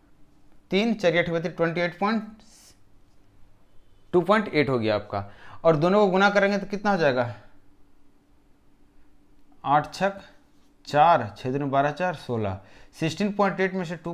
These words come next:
पॉइंट एट घटा देंगे, आपका कितना आ जाएगा, फ़ोर्टीन। कितना आ जाएगा, फ़ोर्टीन। आपका यूनिट देखिए सेंटीमीटर दिया हुआ है, तो कितना हो जाएगा, फ़ोर्टीन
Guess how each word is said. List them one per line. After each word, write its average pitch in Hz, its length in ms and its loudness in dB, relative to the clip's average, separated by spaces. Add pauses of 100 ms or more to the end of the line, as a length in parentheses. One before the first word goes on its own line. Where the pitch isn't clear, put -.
पॉइंट 160 220 -4
एट 165 120 -4
घटा 147 220 2
देंगे, 147 180 -2
आपका 147 180 -6
कितना 165 240 -6
आ 170 40 0
जाएगा, 202 280 2 (460)
फ़ोर्टीन। 101 440 -16 (920)
कितना 180 300 4
आ 196 40 8
जाएगा, 226 340 2 (220)
फ़ोर्टीन। 110 380 -6 (320)
आपका 147 220 10
यूनिट 202 200 6
देखिए 214 200 4
सेंटीमीटर 190 500 2
दिया 202 200 8
हुआ 208 200 8
है, 220 60 8
तो 214 120 -6
कितना 185 300 2
हो 202 60 4
जाएगा, 226 220 6
फ़ोर्टीन 240 440 2